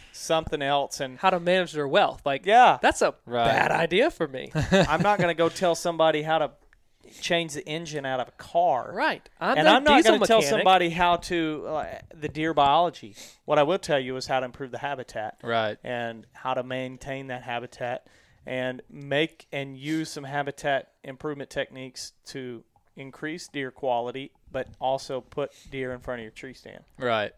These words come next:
Speaker 1: And how to have more quail and how to work a property with cows and wa-, and wildlife and how to make it work. That's our specialty. Um, and Q D M A specialty is understanding white-tailed deer and the diseases they face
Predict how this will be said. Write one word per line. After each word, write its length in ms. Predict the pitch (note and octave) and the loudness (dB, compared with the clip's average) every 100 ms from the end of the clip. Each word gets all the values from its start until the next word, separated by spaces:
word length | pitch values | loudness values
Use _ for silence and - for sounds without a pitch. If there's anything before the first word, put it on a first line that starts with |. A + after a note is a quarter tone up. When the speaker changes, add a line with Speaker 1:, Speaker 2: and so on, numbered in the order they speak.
| - | -12
Speaker 1:
And 180 | A#2+ A#2+ | -10 -6
how 160 | C3 | -2
to 60 | B2 | -2
have 140 | C3 | -4
more 160 | B2 B2 | -6 -10
quail 420 | - C#3+ B2+ A2+ | -8 -6 -4 -6
and 80 | A2 | -8
how 220 | C3+ C3 | -8 -6
to 100 | B2+ | -8
work 320 | A#2 B2+ C3 C3 | -6 -6 -6 -10
a 40 | |
property 480 | - C3+ B2+ C3 B2 | -4 -2 -2 -4 -10
with 240 | B2 A#2+ | -12 -14
cows 480 | - C3 A#2+ A#2 - D3 | -6 -4 -2 -4 -8 -12
and 200 | B2 A2+ | -10 -8
wa-, 220 | A2 - - | -8 -8 -10
and 220 | C#3+ B2 | -12 -8
wildlife 540 | A#2 A#2 A2+ A2 A#2+ - | -4 -4 -4 -6 -10 -14
and 100 | B2 | -14
how 120 | B2 | -12
to 60 | A#2 | -10
make 220 | A#2 A#2 | -12 -14
it 60 | - | -10
work. 280 | B2+ A2 - | -10 -10 -4
That's 240 | C#3 D3 | -2 0
our 160 | D3+ D#3 | 0 0
specialty. 600 | - C3+ A#2 - - F#2 _ _ _ _ _ | -2 -8 -10 -16 -20 -20 _ _ _ _ _
Um, 300 | C3+ C3 B2+ | -6 -4 -4
and 180 | B2+ B2+ | -8 -12
Q 180 | - D#3 | -8 -6
D 60 | C#3 | -2
M 80 | |
A 100 | C#3+ | -2
specialty 480 | F3+ - C#3 - D3 | -2 -2 -4 -6 -10
is 140 | C#3 C#3 | -8 -8
understanding 420 | B2+ - C3 B2+ | -12 -10 -10 -6
white-tailed 400 | A#2+ - C3 A#2+ | -8 -6 -10 -10
deer 220 | C3+ B2+ | -8 -8
and 100 | B2+ | -10
the 60 | A#2+ | -12
diseases 640 | A#2+ B2 C3 C#3 B2+ C3 | -14 -12 -10 -10 -10 -10
they 160 | B2+ B2 | -8 -8
face 460 | - B2 C3 D3 | -8 -8 -8 -10